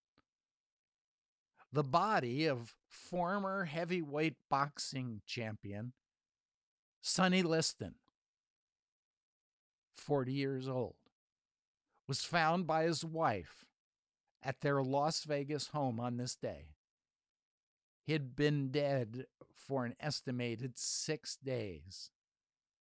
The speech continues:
Foul play was suspected. Nineteen seventy-one. Miami Dolphins coach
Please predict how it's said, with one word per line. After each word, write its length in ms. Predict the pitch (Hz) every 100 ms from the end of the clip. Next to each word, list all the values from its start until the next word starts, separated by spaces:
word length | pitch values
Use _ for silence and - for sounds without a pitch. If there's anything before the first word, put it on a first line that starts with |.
| _ _ _ _ _ _
Foul 420 | - 156 131 135 139
play 400 | - 143 113 98
was 440 | 101 90 - - - _
suspected. 800 | - 135 117 - 107 87 - - _ _ _ _ _ _ _ _ -
Nineteen 480 | 120 113 113 107
seventy-one. 800 | 98 - 113 90 92 92 95 76 64 _ _ _ _ _ _ _ _ _ _ - -
Miami 420 | 143 165 185 214
Dolphins 680 | 190 170 135 135 147 135 127 -
coach 560 | 160 135 107 - -